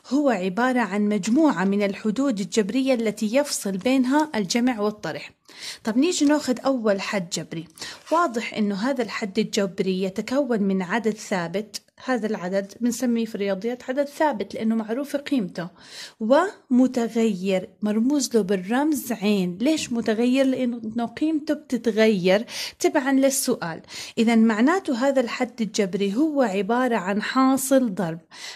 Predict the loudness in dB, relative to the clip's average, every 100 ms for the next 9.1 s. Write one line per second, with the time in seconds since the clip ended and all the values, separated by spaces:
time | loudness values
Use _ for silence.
0 | -2 2 4 4 2 0 0 2 2 0
1 | -2 -4 -20 -8 2 2 2 -6 2 4
2 | 4 2 2 0 0 -4 -8 -20 -2 0
3 | 0 0 2 2 2 -2 -4 -4 -2 -2
4 | 0 0 0 -2 0 0 2 0 0 -2
5 | -2 -4 -4 -4 -4 -2 0 0 0 -2
6 | 0 -2 2 4 2 -2 -6 -6 -6 -8
7 | -14 _ -12 -10 -2 4 4 4 2 0
8 | -2 0 0 0 0 0 2 4 4 2